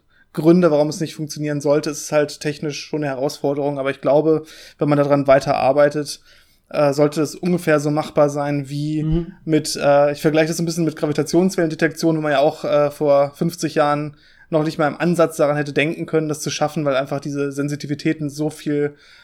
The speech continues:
Speaker 1: äh, also so weit weg waren. Und ich denke, da kommt man ähnlich, äh, mit der Zeit hin, dass man so eine Fusion auch, äh, ja, gewinnbringend, äh, betreiben kann. Kalte Fusion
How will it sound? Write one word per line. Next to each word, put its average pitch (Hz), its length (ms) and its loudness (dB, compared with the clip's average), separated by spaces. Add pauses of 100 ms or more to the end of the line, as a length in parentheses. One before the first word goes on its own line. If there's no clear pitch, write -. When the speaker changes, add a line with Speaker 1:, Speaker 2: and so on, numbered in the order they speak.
(120)
Speaker 1:
äh, - 60 -2
also 143 520 0
so 143 160 2
weit 151 180 6
weg 170 240 0
waren. 131 340 -4
Und 147 80 -8
ich 135 80 -12
denke, 147 460 -4 (420)
da 143 140 6
kommt 160 240 -6
man 143 400 -6 (320)
ähnlich, 160 560 2
äh, 139 180 2
mit 135 140 -4
der 135 120 2
Zeit 139 300 0
hin, 147 240 -4
dass 139 140 -6
man 135 320 -8 (180)
so - 140 -6
eine 139 200 -8 (300)
Fusion 147 480 0
auch, 135 240 -4
äh, 131 320 -2 (600)
ja, 120 300 -2 (840)
gewinnbringend, 160 880 2
äh, 143 400 -2
betreiben 156 420 2
kann. 170 300 -6 (280)
Kalte 208 280 2
Fusion 185 640 0